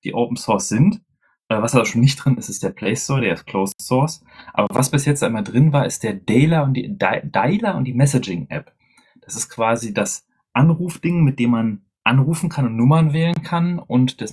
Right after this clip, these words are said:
Messaging ist halt die S M S, die Nachrichtenverwaltung. Und das sind ja beides Apps, die, sag ich mal, relativ genau eine Aufgabe erfüllen, das relativ gut machen. Und die waren auch immer Teil des Android Open Source Projekts. Und Google hat jetzt angekündigt, dass sie das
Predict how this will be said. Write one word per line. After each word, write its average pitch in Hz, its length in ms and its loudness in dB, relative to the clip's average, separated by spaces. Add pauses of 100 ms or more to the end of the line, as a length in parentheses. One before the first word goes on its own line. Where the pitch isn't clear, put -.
Messaging 139 420 0
ist 127 120 -6
halt 123 120 0
die - 80 -6
S - 160 -6
M 117 60 -2
S, - 220 -2
die 117 100 -4
Nachrichtenverwaltung. 82 1120 -6 (640)
Und - 120 -10
das 107 100 -4
sind 139 100 4
ja 127 80 4
beides 127 300 2
Apps, - 320 -2
die, 113 300 -4
sag 113 200 -2
ich 110 80 -14
mal, 113 140 -2
relativ 120 580 -4 (840)
genau 123 200 4
eine 120 240 0
Aufgabe 135 440 0
erfüllen, 123 200 -2
das - 140 -6
relativ 127 320 0
gut 95 140 -8
machen. 139 320 4
Und 120 100 2
die 120 140 -2
waren 113 180 2
auch 80 80 -2
immer 113 220 2
Teil 117 200 0
des 101 160 -6
Android 117 260 -2
Open - 180 -4
Source 139 320 -2
Projekts. 139 320 0
Und 113 100 -4
Google 120 220 -4
hat 110 80 -2
jetzt - 100 -8
angekündigt, 117 560 0
dass - 160 -2
sie 107 80 -4
das 104 400 0